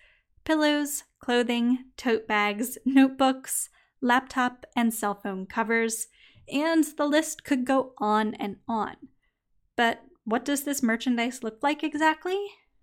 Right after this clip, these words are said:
Authors often use quotes and images from their books on their merchandise, as well as character sketches. Offering merchandise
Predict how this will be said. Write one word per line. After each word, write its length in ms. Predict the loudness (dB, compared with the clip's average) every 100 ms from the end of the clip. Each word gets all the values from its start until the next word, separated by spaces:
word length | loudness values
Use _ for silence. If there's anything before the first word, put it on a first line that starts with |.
| _ _ _ 0
Authors 460 | 2 4 2 0 0
often 380 | -2 -2 -2 -2
use 200 | -4 -6
quotes 520 | 0 0 0 -10 -12 -10
and 140 | -6
images 440 | -2 0 0 -2 -2
from 180 | -6 -6
their 140 | -8
books 440 | -2 -2 -2 -8 -8
on 160 | -6 -6
their 120 | -4
merchandise, 840 | -4 -4 -6 -10 -10 -14 -12 -14 -14 _ _ _ -6
as 180 | -2 4
well 240 | 4 4
as 220 | 4 0
character 500 | -2 -4 -4 -2 -6
sketches. 840 | -6 -8 -10 -10 -12 -10 -10 -10 -12 _ _ _ _ _ _ _ _ 4
Offering 360 | 4 6 4
merchandise 680 | 6 4 2 0 2 0 -2